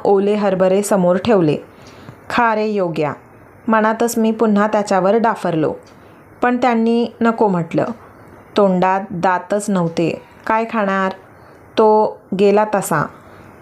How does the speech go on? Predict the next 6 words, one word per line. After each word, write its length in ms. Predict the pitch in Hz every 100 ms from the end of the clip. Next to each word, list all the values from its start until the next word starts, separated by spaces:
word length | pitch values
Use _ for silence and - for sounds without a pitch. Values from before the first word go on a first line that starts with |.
| -
मी 320 | 226 226 226 -
बायकोवर 540 | 226 214 220 208 220
राग 200 | 208 196 196
काढला. 320 | 214 165 156 - - _ - - - 190
यंग 260 | 196 214
फॉरेव्हर 600 | 220 208 185 196 208 214